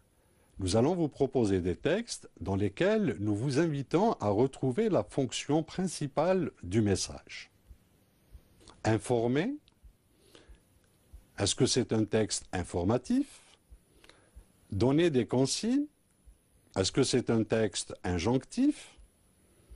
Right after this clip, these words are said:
Convaincre, est-ce que c'est un texte argumentatif ? Décrire, est-ce que c'est un texte descriptif ?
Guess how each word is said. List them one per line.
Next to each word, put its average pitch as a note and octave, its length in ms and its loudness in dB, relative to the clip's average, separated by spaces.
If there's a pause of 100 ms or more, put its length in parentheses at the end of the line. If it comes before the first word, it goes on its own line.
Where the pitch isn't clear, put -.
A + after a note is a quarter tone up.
(480)
Convaincre, D#3+ 800 0 (560)
est-ce G2+ 160 -2
que C#3 100 2
c'est B2 300 0
un A#2+ 100 2
texte A#2 460 0 (100)
argumentatif ? G#2 1200 -2 (1500)
Décrire, E3+ 720 0 (520)
est-ce A#2 160 -2
que B2 100 0
c'est E3 380 0
un A2+ 100 0
texte G#3+ 480 -2
descriptif ? - 800 -4